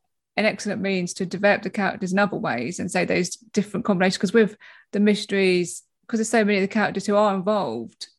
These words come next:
in the bigger mysteries, you sometimes don't get that is more intimate moments between them. Whereas in the short stories, you do get the opportunity to do that. So I know in the case of Ghastly Gallop, there's a, a, a, a conversation between Doctor Rip Alexander and Mister Skinner about how Mister Skinner lost his hand.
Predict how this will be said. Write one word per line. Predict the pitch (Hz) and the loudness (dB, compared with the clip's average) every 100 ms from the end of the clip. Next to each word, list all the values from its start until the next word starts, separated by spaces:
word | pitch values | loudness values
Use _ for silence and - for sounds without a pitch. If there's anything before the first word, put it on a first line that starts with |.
| _ - | _ -2
in | 202 185 | 2 2
the | |
bigger | 175 208 190 | 2 2 2
mysteries, | 170 175 - - 117 143 - - _ | -2 -4 -4 -4 -2 -4 -10 -20 _
you | 196 180 | -4 0
sometimes | - 202 208 | 2 4 4
don't | 220 180 | 2 0
get | - 208 | -2 0
that | - | 0
is | 202 185 - | 0 -2 -2
more | 208 214 - | 2 2 2
intimate | 226 226 233 220 | 0 0 -2 0
moments | 226 226 220 233 | 2 4 4 0
between | 233 233 254 240 | -2 -2 2 2
them. | 247 240 233 - _ - | 4 2 0 -8 _ -6
Whereas | 202 214 | 0 0
in | |
the | 202 | 0
short | - 196 202 | 0 -2 -2
stories, | 208 196 185 180 - | -2 0 0 -4 -4
you | 185 | -4
do | 196 185 | 2 0
get | 185 - | 0 -4
the | 160 | -6
opportunity | 170 190 - | -6 -6 -4
to | 190 | 0
do | 185 | 2
that. | 190 | 0
So | - 185 | 2 4
I | 185 | 6
know | 190 185 | 4 4
in | 185 180 - - _ - | 2 0 -2 -14 _ -8
the | |
case | 208 196 190 | 0 0 0
of | |
Ghastly | - 185 175 - | 0 0 0 2
Gallop, | 208 120 123 95 - _ _ _ _ | 2 4 0 -2 -8 _ _ _ _
there's | 202 190 | -2 0
a, | 185 - | -2 -2
a, | - 180 - 180 190 | -4 -2 -2 -2 -2
a, | 185 214 - | -4 -8 -6
a | 190 | -6
conversation | - 214 196 - 202 190 180 | 0 0 2 2 2 2 -4
between | 180 196 185 | -6 -4 -4
Doctor | 180 196 - 185 | -2 -4 -4 -2
Rip | 190 | -2
Alexander | - 190 - 196 185 180 185 | 0 -2 0 0 2 2 0
and | 180 | 0
Mister | 185 - | -2 -2
Skinner | - 196 | 0 2
about | 180 185 | 2 -2
how | 185 202 | 0 0
Mister | 185 185 | 0 -4
Skinner | 185 196 185 185 | -8 -4 -4 -2
lost | 185 175 | -4 -4
his | 185 - | -6 0
hand. | 220 - - | 0 0 -4